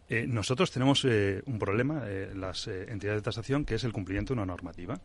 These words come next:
Normativa, como decía antes, y bien ha dicho Daniel, año dos mil tres, estamos en el dos mil veintitrés. Una normativa que cuando se produce, cuando se legisla, que la legisla el Ministerio de Economía, y por eso se traslada la consulta a la Dirección General del Tesoro, el instrumento que se ha, eh, regulado ahora no existía.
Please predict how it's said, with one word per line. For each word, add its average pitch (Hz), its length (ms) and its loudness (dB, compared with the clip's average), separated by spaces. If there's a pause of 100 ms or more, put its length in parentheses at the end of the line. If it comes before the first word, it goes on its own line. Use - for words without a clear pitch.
Normativa, 98 420 0
como 113 140 0
decía 110 240 -2
antes, 123 300 -2
y - 100 -14
bien 90 140 -10
ha - 20 -6
dicho 92 180 -6
Daniel, 110 280 0 (320)
año 104 200 -2
dos 92 140 -2
mil 110 180 0
tres, 160 280 0
estamos 110 400 -2 (360)
en 110 100 -2
el 101 60 0
dos 95 140 0
mil 101 140 0
veintitrés. 90 500 -4 (380)
Una 107 120 0
normativa 117 440 4
que 120 80 4
cuando 101 260 0
se 95 160 -2
produce, 143 480 0
cuando 98 240 -4
se 101 140 -4
legisla, 107 480 -2
que 98 80 -4
la 85 60 -8
legisla 120 480 -6
el 107 100 -8
Ministerio 92 340 0
de 107 40 2
Economía, 104 340 2
y - 20 0
por 95 140 -4
eso 92 100 -4
se 104 100 -4
traslada 92 300 -4
la 92 80 -4
consulta 92 460 -6 (440)
a 110 80 -6
la 95 60 0
Dirección 98 300 0
General 101 200 0
del 98 120 -4
Tesoro, 165 400 2 (760)
el 127 120 -2
instrumento 110 500 -4
que 113 80 -4
se 117 160 -4
ha, 117 420 -4
eh, 127 140 -8
regulado 123 320 2
ahora 156 220 -2
no 135 160 0
existía. - 440 -8